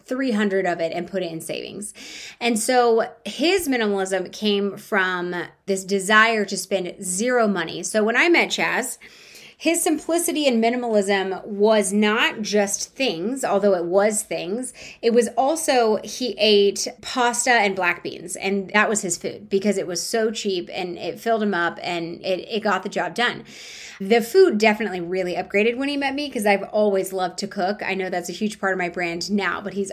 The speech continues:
al-, I've always loved to cook. So I definitely, like, the way to his heart is through his stomach and always has been. So that worked out for me well. And so Chaz very highly suggested this life of minimalism to me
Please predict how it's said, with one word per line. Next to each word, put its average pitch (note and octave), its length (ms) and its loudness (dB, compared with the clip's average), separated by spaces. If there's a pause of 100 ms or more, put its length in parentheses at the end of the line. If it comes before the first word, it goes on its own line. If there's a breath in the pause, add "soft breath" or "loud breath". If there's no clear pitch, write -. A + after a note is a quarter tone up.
al-, G#3+ 180 0
I've G3+ 220 0
always G#3+ 400 0
loved F3 220 -4
to F#3 60 -10
cook. G3+ 240 -4
So G#3 140 -2
I F3+ 340 0
definitely, A3+ 560 -2
like, F3+ 280 0 (600 loud breath)
the A3 60 2
way B3 120 10
to B3 120 8
his A3 140 2
heart G3+ 300 2
is F3 280 -2
through G3+ 260 4
his G3 220 -2
stomach F3 340 -4
and E3 100 -4
always E3+ 300 -2
has E3+ 240 -2
been. - 240 -10
So E3+ 380 -6 (160)
that A3+ 220 4
worked B3 180 2
out G#3+ 160 2
for A3 80 -2
me G3 120 2
well. E3+ 280 -6 (200)
And G#3+ 140 -4
so A3+ 280 2 (200)
Chaz C#4+ 500 2
very F#3 880 0
highly F#3+ 480 0
suggested F3 840 -4 (340 loud breath)
this G#3+ 240 2
life G#3 380 0
of G3 100 -2
minimalism F3+ 680 -4
to G3 100 -6
me E3 420 -4